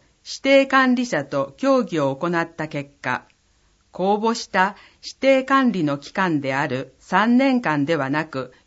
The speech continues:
二年間であれば、受託可能であるとの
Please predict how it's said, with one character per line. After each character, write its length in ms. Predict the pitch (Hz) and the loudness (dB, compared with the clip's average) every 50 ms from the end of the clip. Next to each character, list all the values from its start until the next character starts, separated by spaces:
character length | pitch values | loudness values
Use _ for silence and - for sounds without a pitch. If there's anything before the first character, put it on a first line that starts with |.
| _ _ | _ _
二 140 | 147 151 165 | -4 -2 -2
年 260 | 196 247 269 269 247 247 | 0 2 2 0 0 0
間 260 | - 165 143 139 131 | 0 0 0 0 -2
で 120 | 127 127 | -2 -2
あ 100 | 135 170 | -2 -2
れ 120 | 190 196 160 | -2 -2 -2
ば、 240 | 139 127 127 - _ _ _ _ _ _ _ _ _ _ | -2 -2 -4 -4 _ _ _ _ _ _ _ _ _ _
受 160 | - 147 143 | -8 -8 -6
託 540 | 143 190 185 185 185 - 180 175 - - - _ | -4 -2 -2 -2 -2 -4 -4 -4 -4 -6 -12 _
可 180 | - 143 147 | -12 -8 -6
能 240 | 160 180 202 214 220 | -4 -2 -2 -2 -2
で 120 | 214 233 233 | -2 0 0
あ 80 | 226 | 0
る 140 | 214 196 170 | 0 -2 -6
と 160 | - 233 226 | -6 -4 -2
の 260 | 202 175 175 175 - | -2 -2 -2 -4 -6